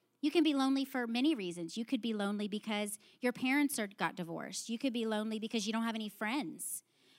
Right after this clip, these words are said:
Uh, you could be lonely 'cause you have a disability. You can be lonely because you struggle with a sin and you can't stop sinning, right?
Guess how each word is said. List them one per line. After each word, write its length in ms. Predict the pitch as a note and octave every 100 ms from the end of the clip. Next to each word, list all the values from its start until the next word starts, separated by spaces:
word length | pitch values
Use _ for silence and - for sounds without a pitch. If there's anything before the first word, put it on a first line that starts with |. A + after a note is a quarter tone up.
| _ -
Uh, 160 | A3
you 120 | A3 C#4+
could 120 | E4
be 80 | C#4+
lonely 260 | A#3 A#3+
'cause 200 | C4 B3
you 40 | A#3+
have 80 |
a 60 | A3+
disability. 720 | A#3 A#3+ G#3 A3 B3 G3 E3+ - -
You 120 | C4+ E4
can 140 | F#4
be 120 | F4
lonely 320 | D4 C4+ C4+
because 320 | B3+ C4 C4 A#3
you 60 |
struggle 380 | A3+ C#4 C#4 C#4+
with 160 | C4+ A#3+
a 80 |
sin 600 | A3+ - D4 C4+ F#3+ C4+ - _ _ _ _ _ _ _
and 160 | A#3+ B3
you 80 | B3
can't 320 | - C#4+ C4
stop 400 | - C4 A#3 A3+
sinning, 560 | - C4+ D#4+ E4 - - _ _ _ _ _ _ _ _ _ _ _
right? 360 | G3+ G#3+ E4